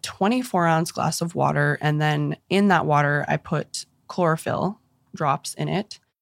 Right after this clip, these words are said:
And my girl, Sky, who I actually just recently worked a job with, shout out to you, Sky, love you. She was on set, and every <laughs> time that I work with her, she always has a huge gallon of water because, you know, that's her goal, to finish a gallon of water a day.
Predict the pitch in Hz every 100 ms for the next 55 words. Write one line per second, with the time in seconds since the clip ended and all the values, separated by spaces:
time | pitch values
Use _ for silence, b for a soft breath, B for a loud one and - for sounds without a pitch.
0 | _ _ 180 180 180 175 175 175 - 214
1 | - 196 180 180 180 185 185 - 175 156
2 | 156 170 196 190 - 190 165 160 156 -
3 | 160 160 175 - 165 - 156 160 - 160
4 | 147 147 - - 156 151 139 147 - 156
5 | 185 - 156 151 - - 160 - 170 175
6 | 185 196 - 175 160 160 160 175 - _
7 | - - - 214 214 214 208 196 - 202
8 | - 170 170 - - 185 208 202 196 208
9 | 185 175 165 165 180 180 180 170 160 -
10 | - 160 160 165 165 160 151 160 - 175
11 | 160 151 175 156 147 151 147 156 147 151
12 | 143 156 175 - 156 - 156 151 - -
13 | 160 151 151 - 151 156 147 147 - 170
14 | 170 165 - 165 165 160 160 165 156 156
15 | 175 170 156